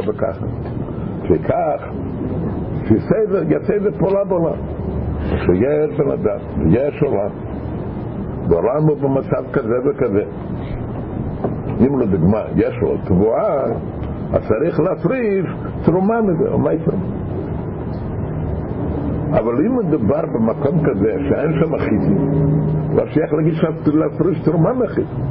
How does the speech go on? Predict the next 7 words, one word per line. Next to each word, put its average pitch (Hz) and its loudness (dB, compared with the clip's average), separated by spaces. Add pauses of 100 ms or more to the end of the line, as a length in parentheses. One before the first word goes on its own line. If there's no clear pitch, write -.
(1600)
אז 131 2
זה 139 0
בדרגה 127 0 (120)
כזאת 156 2
בלקות, 131 2 (920)
באיזה 139 4
דרגה? 123 -2